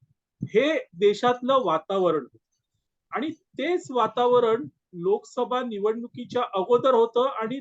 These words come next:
लोकसभा निवडणुकीच्या दरम्यान देखील होतं. आता ते वातावरण संपवण्यासाठी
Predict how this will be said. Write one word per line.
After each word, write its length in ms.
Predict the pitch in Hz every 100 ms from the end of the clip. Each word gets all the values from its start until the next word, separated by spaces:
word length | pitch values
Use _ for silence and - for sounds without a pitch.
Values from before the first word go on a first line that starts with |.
| 202
लोकसभा 500 | 202 - 220 220 240
निवडणुकीच्या 760 | 202 208 214 220 - 220 233 233 -
दरम्यान 460 | 156 156 185 196
देखील 380 | 190 185 180 160
होतं. 220 | 113 _ _ _ _ _ _ _ - _ -
आता 220 | 202 302
ते 400 | 302 _ 247 320
वातावरण 760 | 294 262 262 277 277 285 311 - _ _ _
संपवण्यासाठी 1000 | 233 240 - 302 269 240 202 151 - -